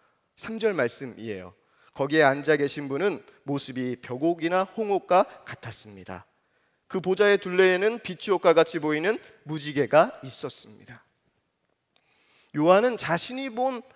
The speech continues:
하나님을 무엇으로요? 형상이 아닌 보석들로 묘사합니다. 이에 대해 여러 주석가들이 이 보석들을 해석했습니다.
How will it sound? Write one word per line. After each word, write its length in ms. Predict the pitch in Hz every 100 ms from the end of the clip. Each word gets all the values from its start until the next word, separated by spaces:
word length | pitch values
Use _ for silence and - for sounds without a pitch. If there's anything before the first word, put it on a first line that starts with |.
| _
하나님을 720 | - 254 262 240 233 247 196 -
무엇으로요? 760 | 147 202 208 208 160 156 214 - _
형상이 680 | - 262 262 254 247 240 226
아닌 520 | 165 151 208 208 101 - _ _ _ -
보석들로 880 | 185 214 233 - 214 196 196 185 -
묘사합니다. 760 | 131 135 104 101 90 - - _ _ _ _ _ _ _ - - -
이에 240 | 151 208
대해 240 | 202 190 160
여러 320 | 139 202 214
주석가들이 1000 | 156 170 - 156 131 127 196 151 101 - _ -
이 120 | 214
보석들을 1120 | - 185 220 - - 190 185 180 175 208 240 - - _ _ _ _ _ _ - 226
해석했습니다. 920 | - - - - - 107 104 -